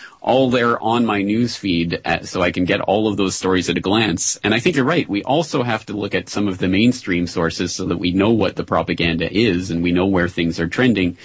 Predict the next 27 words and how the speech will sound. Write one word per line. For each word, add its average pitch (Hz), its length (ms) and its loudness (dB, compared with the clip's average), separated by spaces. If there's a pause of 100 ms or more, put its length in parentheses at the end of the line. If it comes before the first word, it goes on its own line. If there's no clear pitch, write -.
(240)
We 95 140 -4
have 104 220 -2
to - 80 -2
balance 98 340 -2
that 92 180 0
with 92 200 -4
the 90 140 -2
alternative 95 640 0
information 85 640 -2
that 85 160 -4
we 90 100 -4
can 87 160 -2
use 85 300 0
to, 87 180 -2
to 82 140 -10
find 85 300 0
out 82 200 0
some 85 160 -2
of 85 100 -2
the, 82 220 0
the 85 280 -4 (120)
deeper 98 280 0
analysis 98 580 0
of 87 80 -6
what's 80 240 -4
going 82 260 0
on. 85 300 0